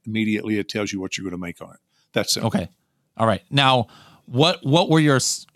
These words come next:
Speaker 2: gr-, you know, gross sales like in those first few years, uh, d-, d-, using that method?
Speaker 1: Yeah, the, uh,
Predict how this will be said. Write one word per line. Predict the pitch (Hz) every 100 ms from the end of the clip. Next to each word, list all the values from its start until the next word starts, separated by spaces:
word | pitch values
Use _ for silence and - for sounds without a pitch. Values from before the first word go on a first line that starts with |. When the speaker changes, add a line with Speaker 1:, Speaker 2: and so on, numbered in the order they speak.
| 123
Speaker 2:
gr-, | 107 233
you | 135
know, | 104
gross | 90 131 135 123
sales | - - 135 127 113 117
like | 110 101
in | 110
those | 107 -
first | - 123 -
few | 147 139
years, | 113 98 90 - -
uh, | 107 92 87 - 113
d-, | -
d-, | - 113
using | 160 135 113
that | 104 95
method? | 90 - - _ _ -
Speaker 1:
Yeah, | 160 127 - -
the, | 147 151 127
uh, | 110